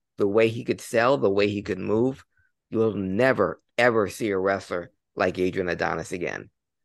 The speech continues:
Uh, fans, if you're wa-, if you're already watching Dark Side of the Ring, you're already gonna be watching tonight. But if you haven't, do yourself a favor. Don't look at adorable Adrian Adonis in the late eighties,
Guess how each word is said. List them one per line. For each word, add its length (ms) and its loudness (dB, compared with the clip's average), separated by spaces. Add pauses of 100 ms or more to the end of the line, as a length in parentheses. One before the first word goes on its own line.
(220)
Uh, 320 2
fans, 360 0
if 120 -4
you're 100 4
wa-, 180 4
if 220 0
you're 160 2
already 300 8
watching 340 4
Dark 240 2
Side 160 4
of 60 2
the 80 0
Ring, 220 -4
you're 120 -2
already 180 2
gonna 160 -4
be 80 -2
watching 360 -4
tonight. 480 0 (300)
But 100 0
if 100 -8
you 120 -6
haven't, 560 2 (420)
do 80 -2
yourself 420 -2
a 60 0
favor. 520 4 (260)
Don't 200 4
look 160 4
at 140 8
adorable 640 6
Adrian 380 2
Adonis 720 -4 (480)
in 180 0
the 80 4
late 300 6
eighties, 640 2